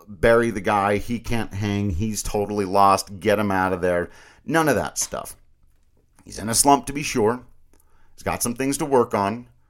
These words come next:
Could probably use a day off to rest a little bit, get a mental break, just do whatever. But Brendan Rodgers is gonna continue to be an important member of this team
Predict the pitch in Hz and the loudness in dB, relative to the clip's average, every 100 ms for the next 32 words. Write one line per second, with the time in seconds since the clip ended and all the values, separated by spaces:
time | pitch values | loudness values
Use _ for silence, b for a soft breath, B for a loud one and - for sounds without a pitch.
0 | _ _ - - 80 95 101 127 123 127 | _ _ -18 -6 -2 -2 -2 -2 0 -2
1 | 135 127 117 110 110 117 - 101 95 107 | -2 0 2 4 2 2 -2 0 0 0
2 | 113 110 110 101 113 120 95 95 107 95 | -2 -4 -4 -2 0 -2 -2 -2 -2 -4
3 | 98 101 98 95 101 - 92 - - b | -4 -6 0 0 0 -4 -6 -6 -10 b
4 | b b b 120 131 131 95 95 95 - | b b b 2 4 6 6 6 0 0
5 | 151 185 147 131 123 110 120 113 107 95 | -2 2 4 4 2 -4 -2 0 0 0
6 | - 107 110 120 110 107 110 101 117 107 | -4 -8 -4 -2 -2 -2 -2 0 2 2
7 | 98 98 101 104 90 101 - 107 101 101 | -2 -4 0 0 0 -6 -6 -6 -6 -6